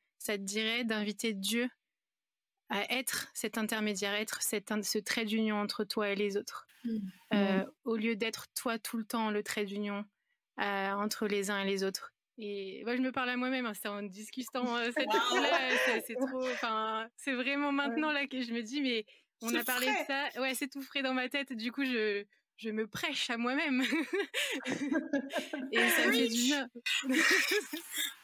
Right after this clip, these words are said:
Speaker 1: Je me fais, ça me fait du bien d'entendre ça. Et je me dis, ouais,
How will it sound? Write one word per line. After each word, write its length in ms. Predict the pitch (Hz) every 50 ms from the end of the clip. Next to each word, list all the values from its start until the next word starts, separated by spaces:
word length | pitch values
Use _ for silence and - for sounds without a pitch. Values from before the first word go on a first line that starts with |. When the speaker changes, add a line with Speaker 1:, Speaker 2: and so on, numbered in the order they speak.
| - - - 508 539 539 494 427 277 -
Speaker 1:
Je 60 | 294
me 180 | 262 254 262 240
fais, 120 | 262 247
ça 140 | 247 - 240
me 140 | 240 254 262
fait 60 | 254
du 160 | 240 233 247 247
bien 180 | 254 320 339
d'entendre 380 | 302 269 254 - 269 262 262 262
ça. 120 | - 320 302
Et 60 | 269 233
je 40 |
me 80 | 214 226
dis, 160 | 214 226 240
ouais, 300 | 240 254 285 277 277 -